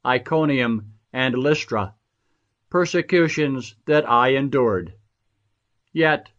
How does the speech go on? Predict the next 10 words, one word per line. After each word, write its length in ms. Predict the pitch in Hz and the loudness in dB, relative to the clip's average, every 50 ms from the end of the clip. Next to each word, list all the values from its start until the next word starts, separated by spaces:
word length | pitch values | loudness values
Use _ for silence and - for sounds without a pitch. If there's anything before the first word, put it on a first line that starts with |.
| _ _ _ _ _ _ _ _ | _ _ _ _ _ _ _ _
from 300 | - 139 131 131 135 - - | -2 0 0 0 0 -2 0
all 320 | 143 151 160 170 180 170 | 2 4 4 6 4 4
these 420 | 139 165 170 175 175 165 - - - | 4 4 2 2 2 0 -2 -4 -4
things 560 | - 156 151 151 147 147 143 139 - - _ _ _ _ | -2 0 0 2 2 0 -2 -4 -6 -10 _ _ _ _
the 140 | - 151 156 | 0 2 2
Lord 540 | 151 147 139 139 135 131 127 127 127 117 104 | 4 4 4 6 6 6 4 2 0 -2 -4
delivered 520 | 135 139 139 143 160 160 143 131 117 87 | -2 -2 2 2 2 2 2 2 -2 -2
me. 280 | 98 98 98 92 - - _ _ _ _ _ _ _ _ _ _ _ _ _ _ _ _ _ _ _ | -2 -4 -4 -4 -6 -12 _ _ _ _ _ _ _ _ _ _ _ _ _ _ _ _ _ _ _
In 160 | 127 123 117 | -6 -6 -6
fact, 520 | 101 104 156 151 143 123 123 123 - _ | -4 -2 0 2 2 2 0 -2 -6 _